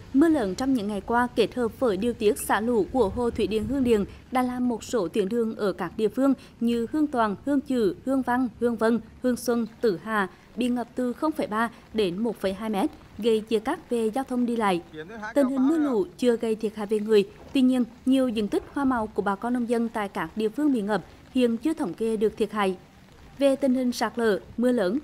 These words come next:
từ ngày chín tháng mười đến nay đã làm sạt lở bờ sông Bồ tại tổ dân phố La Thành,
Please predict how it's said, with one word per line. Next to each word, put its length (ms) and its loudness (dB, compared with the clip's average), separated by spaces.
từ 120 0
ngày 240 -2
chín 240 -4
tháng 220 -4
mười 240 6
đến 200 0
nay 200 0
đã 120 4
làm 240 -2
sạt 260 -4
lở 100 -2
bờ 120 0
sông 200 -4
Bồ 220 4
tại 200 -4
tổ 240 0
dân 140 0
phố 260 0
La 180 -2
Thành, 280 -4